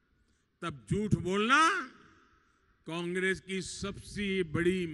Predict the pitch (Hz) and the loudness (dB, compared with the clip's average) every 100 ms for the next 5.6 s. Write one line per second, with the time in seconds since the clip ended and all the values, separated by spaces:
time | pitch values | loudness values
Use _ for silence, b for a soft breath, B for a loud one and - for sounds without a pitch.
0 | 151 156 151 156 180 180 139 123 110 98 | -4 -4 -2 0 0 -4 -8 -12 -12 -14
1 | 87 - - - - - - - - - | -16 -18 -20 -20 -20 -20 -20 -18 -18 -18
2 | - - - - - - - - - 117 | -20 -20 -20 -20 -20 -20 -20 -18 -16 -10
3 | 135 139 151 156 160 156 156 147 143 143 | -8 -4 -2 -2 -2 -2 -2 -2 -4 -4
4 | 143 143 156 170 160 143 156 143 147 143 | -4 -4 -4 -4 -4 -6 -6 -8 -8 -8
5 | 147 139 139 131 - 95 | -10 -12 -12 -12 -16 -20